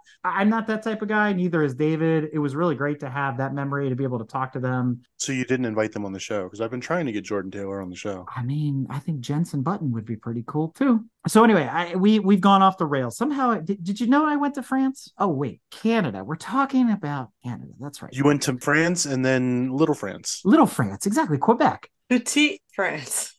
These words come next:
Speaker 2: Petite La, La France.
Speaker 1: In preparation for this trip, I decided, you know what? I should probably do a service on my Jeep. And I looked at my records and I realized I hadn't changed oil in a year,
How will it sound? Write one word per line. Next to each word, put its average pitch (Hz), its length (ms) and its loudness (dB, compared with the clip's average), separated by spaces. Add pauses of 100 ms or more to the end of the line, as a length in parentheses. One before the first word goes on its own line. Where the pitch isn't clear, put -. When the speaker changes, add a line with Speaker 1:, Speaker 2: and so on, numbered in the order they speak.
(140)
Speaker 2:
Petite 175 380 4
La, 147 80 0
La 131 160 4
France. 110 640 -4 (220)
Speaker 1:
In 214 160 8
preparation 185 960 2
for 131 160 0
this 113 180 -6
trip, - 500 -10 (240)
I 135 140 2
decided, 131 540 0
you 143 80 -4
know 180 80 2
what? 208 200 0
I 165 140 2
should 175 240 -6
probably 147 1120 -2 (240)
do 120 220 2
a 127 40 -2
service 131 680 -2 (160)
on 113 180 -4
my 127 80 -2
Jeep. 220 320 -2 (220)
And 127 140 -4
I 135 40 0
looked 151 200 -4
at 151 60 -4
my 156 80 -2
records 151 520 -4
and 135 120 -2
I - 20 2
realized 139 560 -2 (180)
I - 60 -4
hadn't 151 220 -2
changed 151 280 -4
oil 127 280 -2
in 117 80 0
a 110 40 -2
year, 131 460 -4